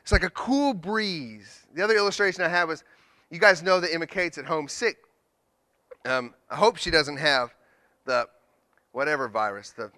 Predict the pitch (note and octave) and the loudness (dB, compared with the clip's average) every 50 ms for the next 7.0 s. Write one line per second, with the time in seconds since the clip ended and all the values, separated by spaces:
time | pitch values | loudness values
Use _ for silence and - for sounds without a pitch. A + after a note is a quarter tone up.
0 | _ _ _ _ _ _ _ _ - G2+ - - - - B2+ C3 C#3 C#3+ D3 C#3+ | _ _ _ _ _ _ _ _ -20 -20 -20 -18 -16 -8 -4 -2 0 0 0 -4
1 | C3+ - D3 D3 D3+ D3 E3 A3+ D4 B3+ G3+ G3 F3+ D3+ D#3 C#3+ D3+ C#3+ A#2+ B2+ | -6 -10 -10 -10 -6 -6 -4 -4 -4 -6 -6 -10 -10 -8 -4 -2 -2 -2 -2 -2
2 | C3+ D3 D#3+ F3 F3+ F#3 - _ _ _ _ _ _ - D#3+ E3+ D#3+ - G#3+ G#3 | -2 -2 0 0 -2 -4 -6 _ _ _ _ _ _ -10 -8 -8 -4 -2 -2 -2
3 | F3 D3+ _ _ _ _ - D3+ D3+ E3 E3 C#3+ A2 D#2+ - - - C3+ D3 D3+ | -2 -4 _ _ _ _ 0 4 4 4 4 4 0 -6 -12 -12 -6 -2 2 2
4 | D#3 - - - _ _ - F#3+ F3+ F3 F3 D#3 C#3+ C#3 B2 A#2 B2 - C3+ D#3+ | 0 0 -2 -16 _ _ -6 -4 -2 -2 -2 -2 -4 -10 -10 -14 -18 -8 -6 -6
5 | D#3 - E3 D#3 B2 D3 C3 - - D#3 D#3 D#3 C#3+ B2+ A2 _ - F3 F3 F3 | -6 -4 -6 -8 -8 -8 -12 -10 -4 -2 -2 -2 -2 -6 -12 _ -6 -6 -6 -6
6 | C3 G#2 G2 - A2 G#2+ A2+ A#2 A2 G#2 A#2 A2+ A2 A2+ B2 B2+ E3 E3+ - | -6 -10 -16 -18 -14 -12 -10 -10 -12 -12 -14 -14 -14 -12 -4 2 2 2 2